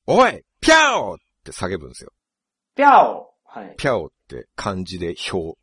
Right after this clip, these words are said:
Speaker 1: 住民票とかの票なんですけど。
Speaker 2: あー、なるほど。
Speaker 1: チケットっていう意味なんですよ。
Speaker 2: はい。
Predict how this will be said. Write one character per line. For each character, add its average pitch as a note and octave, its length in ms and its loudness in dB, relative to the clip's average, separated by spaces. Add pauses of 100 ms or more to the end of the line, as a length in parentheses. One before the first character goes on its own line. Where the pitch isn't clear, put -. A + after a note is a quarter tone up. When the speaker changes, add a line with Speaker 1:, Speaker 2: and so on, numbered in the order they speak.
Speaker 1:
住 A#2+ 220 -4
民 A#2 180 -2
票 G#2+ 240 -4
と A2 100 -6
か D#2+ 80 -10
の C2+ 80 -14
票 D#2 260 -8
な C2 120 -16
ん A1 40 -20
で G#1 60 -20
す - 80 -20
け - 80 -18
ど。 B1 160 -20 (380)
Speaker 2:
あ F#3 640 -4
ー、 - 20 -10
な D#3+ 140 -8
る E3 80 -10
ほ D3 180 -12
ど。 C#3 60 -10
Speaker 1:
チ - 100 -6
ケ F3 120 0
ッ - 120 -6
ト - 80 -20
っ - 40 -20 (140)
て C#2 60 -20
い A#1+ 60 -18
う A#1 40 -20
意 A#1+ 40 -20
味 - 20 -20
な A1 60 -20
ん - 20 -20
で - 60 -20 (100)
す - 100 -20
よ。 - 60 -20 (480)
Speaker 2:
は - 160 -16
い。 - 40 -16